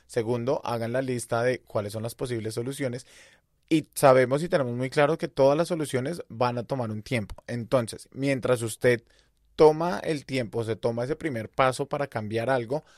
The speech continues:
desconéctese de la realidad. O sea, vaya, haga su trabajo normal y después de las cinco, seis de la tarde que sa-, que, que sale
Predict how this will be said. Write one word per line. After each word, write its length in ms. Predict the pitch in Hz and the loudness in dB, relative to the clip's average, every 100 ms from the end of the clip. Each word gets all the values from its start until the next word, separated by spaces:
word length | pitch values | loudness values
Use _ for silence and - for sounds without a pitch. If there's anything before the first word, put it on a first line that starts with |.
| _ _ | _ _
desconéctese 720 | 113 120 117 123 113 104 - 123 | -2 0 0 -4 -8 -8 -8 -6
de 40 | |
la 100 | 135 | -4
realidad. 400 | 139 139 139 127 | -4 -4 -4 -4
O 80 | 120 | -4
sea, 180 | 120 110 | -4 -4
vaya, 360 | 104 127 160 156 | -4 -4 -4 -4
haga 160 | 120 | -4
su 120 | 123 | -6
trabajo 240 | 131 139 131 | -4 -4 -4
normal 380 | 131 143 156 - | -6 -6 -8 -8
y 120 | 127 | -2
después 600 | 123 117 - 123 123 - - _ | 0 0 -2 0 0 -2 -16 _
de 220 | 117 139 | 4 4
las 160 | 143 147 | 4 0
cinco, 400 | 156 135 117 113 | -6 -6 -8 -8
seis 380 | - 127 117 117 | -4 -2 -2 -2
de 100 | 135 | -4
la 80 | 147 | -2
tarde 260 | 135 120 | -4 -6
que 180 | - 143 | -8 -10
sa-, 220 | - 143 | -6 -8
que, 540 | - 139 139 139 143 - _ _ _ _ _ | -4 -4 -2 -4 -6 -12 _ _ _ _ _
que 320 | - 147 143 | -2 0 0
sale 460 | - 156 131 120 | 0 0 2 0